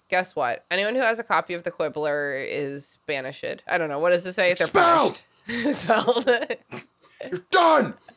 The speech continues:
Speaker 1: Um, and Hermione is like,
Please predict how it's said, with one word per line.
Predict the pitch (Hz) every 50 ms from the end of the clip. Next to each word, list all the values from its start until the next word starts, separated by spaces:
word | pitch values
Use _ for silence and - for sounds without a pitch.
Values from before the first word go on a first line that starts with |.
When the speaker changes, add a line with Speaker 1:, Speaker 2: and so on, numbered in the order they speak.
| _ 294 294 - _ _ - - -
Speaker 1:
Um, | 233 - - - 277 - - - - - - - _ - 214 214 214 208 214
and | 214 220
Hermione | - 220 214 208 208 220 247 269 277
is | 285 320 -
like, | 254 240 220 -